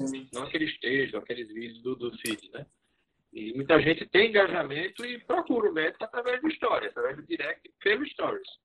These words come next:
Speaker 2: Tô tendo muita procura pelo stories agora também. Percebi isso também.
Speaker 1: Exatamente.
Speaker 2: Entra no direct, vi seu stories, cria mais informação, né, sobre o consultório, sobre esse tema, sobre esse assunto.
Speaker 1: Exatamente. Pessoal,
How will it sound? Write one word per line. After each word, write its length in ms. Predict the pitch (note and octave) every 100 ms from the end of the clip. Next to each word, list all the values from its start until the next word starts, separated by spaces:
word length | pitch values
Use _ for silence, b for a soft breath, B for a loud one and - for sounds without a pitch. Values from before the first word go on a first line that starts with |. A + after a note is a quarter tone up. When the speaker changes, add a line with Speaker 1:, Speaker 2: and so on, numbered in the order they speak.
| _ -
Speaker 2:
Tô 100 | C#3+
tendo 200 | D#3+ D#4
muita 200 | E3 -
procura 380 | - F#4+ G4 G#4
pelo 180 | G#4+ A3+
stories 380 | - D#3 A2+ G#2+
agora 280 | G#2 G2+ -
também. 280 | C3+ A#2+ - _ _
Percebi 440 | D3+ D3 D#3+ - C3+
isso 100 | -
também. 300 | F#3+ - A2+ - _ _ -
Speaker 1:
Exatamente. 720 | C3 B2+ B2+ C3 D#3+ D#3+ -
Speaker 2:
Entra 140 | - G#3
no 100 | G3+
direct, 580 | F3+ - E3+ - G3 -
vi 180 | F#3 A3
seu 220 | - G#3+ G#3
stories, 580 | - F#3+ G3 F#3+ G3 - _ _ -
cria 180 | F3 F3
mais 220 | F3 E3+
informação, 720 | - E3+ E3 D#3+ - F3 F3
né, 160 | D#3 F#3
sobre 180 | - C3+
o 40 | -
consultório, 760 | C#3 - E3 E3 E3 D#3 D#3 - _ -
sobre 260 | - C#3+ C#3
esse 180 | C3+
tema, 380 | A#2+ D#3+ D#3+ D3
sobre 240 | - C3+ C3+
esse 120 | -
assunto. 560 | B2+ - E3 F3 - -
Speaker 1:
Exatamente. 640 | A#2 C3 C3 D#3+ B2 - - -
Pessoal, 520 | D3+ G3 F3 B2+